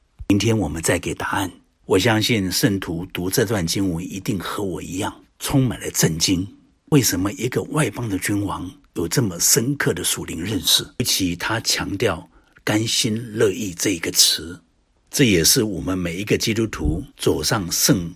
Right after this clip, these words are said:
化道路的基础。我们一同来祷告。主啊，借着以斯拉记的经文，让我们认识甘心乐意的重要。主啊，在我里面，让我真正对于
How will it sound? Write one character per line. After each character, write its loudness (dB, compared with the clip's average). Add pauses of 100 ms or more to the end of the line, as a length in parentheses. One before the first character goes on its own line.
(120)
化 -6
道 0
路 0
的 -8 (380)
基 0
础。 -4 (560)
我 -2
们 0
一 2
同 -4
来 -6
祷 -10
告。 -6 (200)
主 2
啊， 4
借 4
着 2
以 -2
斯 0
拉 0
记 -4
的 -4
经 0
文， -2
让 0
我 0
们 -4
认 -2
识 -2
甘 -4
心 -2
乐 -2
意 -8
的 -12
重 -6
要。 -10 (140)
主 2
啊， 0
在 2
我 2
里 0
面， 2 (400)
让 2
我 -2
真 0
正 0
对 0
于 -6